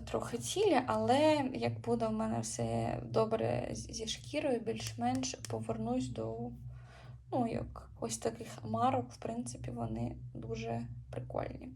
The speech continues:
Тому в кого комбінована жирна шкіра, схильна до акне, до висипань, рекомендую. І наостанок хочу показати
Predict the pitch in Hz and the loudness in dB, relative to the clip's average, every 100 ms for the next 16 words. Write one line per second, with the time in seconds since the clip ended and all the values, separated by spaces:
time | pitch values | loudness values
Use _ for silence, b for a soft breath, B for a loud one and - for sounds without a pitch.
0 | - - 220 214 240 247 247 - B B | -14 -10 -6 -6 -4 -4 -4 -6 B B
1 | B - - 247 233 240 226 233 247 269 | B 2 8 8 8 8 8 8 8 8
2 | 254 240 233 247 254 240 233 226 - - | 8 6 6 6 8 6 4 4 2 2
3 | - 64 62 - - - - 262 262 247 | 0 0 0 -2 -4 -6 0 6 8 8
4 | 247 B B B - - - 254 233 214 | 6 B B B -8 -6 4 4 6 2
5 | 220 220 - - 226 247 262 262 240 240 | 0 2 2 4 4 4 4 4 4 4
6 | 240 233 226 - 226 - 240 247 269 302 | 2 0 -2 -4 -4 6 8 8 6 0
7 | 311 - - - - - - - - 240 | -4 -8 -10 -12 -14 -16 -16 -14 -6 -6
8 | 240 226 - - - - - - - - | -2 -4 -2 -4 -4 -8 -10 -12 0 2
9 | - - - - - - - - - B | 4 0 -2 -8 -10 -8 -10 -10 -8 B
10 | B B B B - 294 349 359 294 262 | B B B B -4 2 4 6 6 6
11 | 262 - 302 311 262 - 254 254 - 247 | 6 4 2 4 0 2 2 2 0 -2
12 | 247 233 240 233 233 233 226 226 | -2 0 2 2 4 4 4 -2